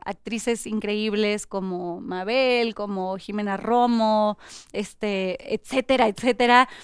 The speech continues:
Y, mm, y nada, me la pasé muy bien. Fue, la verdad que fue una gran experiencia.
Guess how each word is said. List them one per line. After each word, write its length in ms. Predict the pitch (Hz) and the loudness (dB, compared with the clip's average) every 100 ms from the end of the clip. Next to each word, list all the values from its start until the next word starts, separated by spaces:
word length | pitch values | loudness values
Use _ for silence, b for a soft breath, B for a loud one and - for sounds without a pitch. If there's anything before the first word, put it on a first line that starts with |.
| B - | B -6
Y, 500 | 233 226 220 214 208 | -2 0 0 0 -2
mm, 260 | 208 202 202 - | -2 -4 -6 -6
y 160 | 233 | 0
nada, 180 | 240 339 440 392 | 2 4 2 4
me 60 | |
la 80 | 285 | 4
pasé 240 | 285 - 311 | 2 2 4
muy 240 | 339 415 | 4 4
bien. 340 | 349 370 403 | 2 2 2
Fue, 580 | 381 311 294 294 294 285 - | 2 6 10 10 10 6 2
la 160 | 247 | 4
verdad 280 | 254 254 294 | 6 6 4
que 100 | 330 | 2
fue 120 | - | 4
una 120 | 320 330 | 6 8
gran 200 | 302 294 | 6 6
experiencia. 760 | 269 247 233 240 247 202 110 | 2 0 2 0 -2 -4 -6